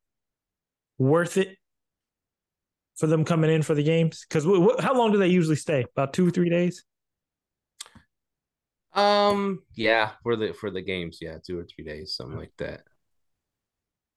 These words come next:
Speaker 2: Now,
Speaker 1: Okay.
Speaker 2: now these houses have been landing us a lot of, uh, longer term,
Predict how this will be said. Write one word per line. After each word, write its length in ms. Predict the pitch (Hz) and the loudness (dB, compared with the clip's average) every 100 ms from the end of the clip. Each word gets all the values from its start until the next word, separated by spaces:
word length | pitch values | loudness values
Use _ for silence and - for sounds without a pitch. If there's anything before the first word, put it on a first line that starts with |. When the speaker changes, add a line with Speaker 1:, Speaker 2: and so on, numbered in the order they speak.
| _ | _
Speaker 2:
Now, 160 | 127 135 | 0 0
Speaker 1:
Okay. 80 | 123 | 2
Speaker 2:
now 240 | 131 131 | 2 0
these 280 | 127 127 143 | 0 -4 -4
houses 400 | 160 196 254 170 | -2 -2 -2 -4
have 200 | 170 190 | -6 -6
been 140 | 208 185 | -6 -8
landing 300 | 170 185 135 | -6 -6 -8
us 120 | 120 | -8
a 60 | 120 | -8
lot 180 | 123 | -6
of, 180 | 120 101 | -8 -8
uh, 180 | 101 90 | -12 -8
longer 380 | 95 110 147 117 | -4 -2 -2 -4
term, 340 | - 87 80 | -8 -14 -14